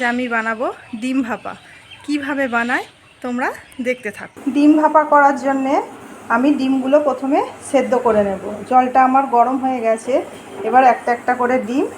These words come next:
আমি চারটে ডিম প্রথমে সেদ্ধ করে নেব। ডিমগুলো সেদ্ধ হোক, ততক্ষণ আমি একটা মশলা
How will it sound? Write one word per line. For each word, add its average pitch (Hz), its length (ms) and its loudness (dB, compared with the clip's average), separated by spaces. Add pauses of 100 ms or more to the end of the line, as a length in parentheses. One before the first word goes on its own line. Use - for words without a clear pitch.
(220)
আমি 240 200 0
চারটে 240 300 0 (120)
ডিম 277 140 0 (440)
প্রথমে 254 320 0 (340)
সেদ্ধ 214 220 0 (120)
করে 196 220 -4
নেব। - 160 -16 (720)
ডিমগুলো 254 380 2 (120)
সেদ্ধ 233 220 0 (100)
হোক, 370 120 4 (100)
ততক্ষণ 254 460 -2
আমি 254 100 -4 (100)
একটা 294 180 0 (300)
মশলা 233 320 0